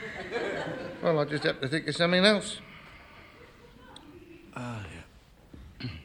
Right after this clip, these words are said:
Speaker 2: Let's play Beat Your Neighbours out of doors.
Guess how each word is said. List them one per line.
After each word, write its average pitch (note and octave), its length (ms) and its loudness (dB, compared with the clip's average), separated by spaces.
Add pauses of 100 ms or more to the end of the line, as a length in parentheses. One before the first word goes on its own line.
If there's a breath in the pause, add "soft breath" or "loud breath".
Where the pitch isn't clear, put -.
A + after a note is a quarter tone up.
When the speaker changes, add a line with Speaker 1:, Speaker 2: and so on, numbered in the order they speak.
(2500 loud breath)
Speaker 2:
Let's G#3+ 240 4
play F#3+ 300 10
Beat F#3+ 360 8
Your F3+ 100 8
Neighbours E3 460 10
out D#3+ 160 10
of E3 120 6
doors. G3 480 8